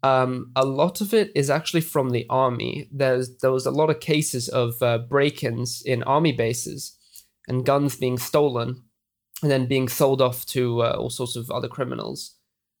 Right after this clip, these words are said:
Uh, and that is an issue that the army's been dealing with in, in the south, uh, in the sou-, in southern Israel.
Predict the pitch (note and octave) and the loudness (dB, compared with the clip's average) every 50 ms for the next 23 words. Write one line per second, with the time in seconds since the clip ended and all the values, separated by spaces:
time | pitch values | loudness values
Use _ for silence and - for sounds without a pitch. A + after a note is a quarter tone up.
0 | - - B2+ B2 B2 B2 A#2+ A2+ B2+ C3 C3+ C3+ C#3 C#3+ C#3+ C3+ B2+ C#3 C3 A#2+ | -4 -2 0 2 2 2 0 0 -2 0 0 0 2 2 2 0 0 -2 -2 0
1 | B2 C#3 - - - C#3+ C3+ B2 B2+ A#2 - - - C3 C3 C3 C3 B2 B2 C3 | -2 -2 -2 -2 -2 -2 0 0 0 0 0 0 2 2 2 2 0 -4 -2 -4
2 | B2 A#2+ A#2 B2+ B2+ B2+ B2+ B2 A#2+ A#2 A#2 A#2 A#2+ A#2+ A#2+ A#2+ A#2+ A#2+ A#2 A#2 | -4 -2 -2 -2 -2 0 0 0 0 0 0 -2 -2 -2 -4 -6 -6 -8 -8 -6
3 | A#2 - D3 C3+ B2 B2 B2 B2 - - - - F#2+ G2 E2 D2 C2 B1 B1 G#1+ | -4 0 0 2 2 0 -2 -6 -12 -16 -16 -16 -14 -14 -14 -14 -14 -16 -18 -20
4 | - _ _ _ - C3+ C3 B2+ B2 - D3 - C3+ C3+ A#2+ D#3 D#3 D#3+ D#3 C3+ | -20 _ _ _ -8 -4 -4 -2 0 0 0 0 0 -2 0 2 2 2 2 2
5 | A2+ A2+ A2+ - B2 - B2 B2+ C3 C3+ | 0 0 -2 -2 -2 -2 0 -2 -4 -6